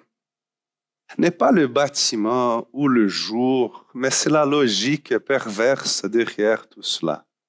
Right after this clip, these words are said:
La logique qui emprisonne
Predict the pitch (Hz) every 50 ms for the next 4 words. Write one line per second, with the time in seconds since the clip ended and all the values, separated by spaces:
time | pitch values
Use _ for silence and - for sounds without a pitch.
0 | _ _ _ _ _ _ _ _ _ _ _ _ _ _ _ _ _ - 110 117
1 | 120 120 123 143 160 160 139 113 - 113 135 165 180 165 - _ - - 101 87
2 | 82 - - - - - - - - 139 151 160 156 160 - - - 156 135 120
3 | 107 101 110 127 139 151 151 147 135 110 104 90 82 85